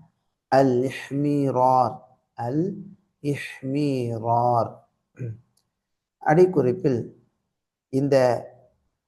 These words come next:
ஃபிஅலுக்கான அர்த்தங்களை கொண்டு வர்றாங்க. ஹாதல் பாபு லாசிமுன்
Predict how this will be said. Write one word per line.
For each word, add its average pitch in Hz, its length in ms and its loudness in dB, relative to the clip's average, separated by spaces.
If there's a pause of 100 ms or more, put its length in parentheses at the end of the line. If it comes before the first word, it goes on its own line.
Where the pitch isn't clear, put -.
(240)
ஃபிஅலுக்கான 135 760 -2
அர்த்தங்களை 123 600 -6
கொண்டு 113 280 -8
வர்றாங்க. 101 520 -6 (2000)
ஹாதல் 170 600 8
பாபு 123 720 0 (500)
லாசிமுன் 127 1000 0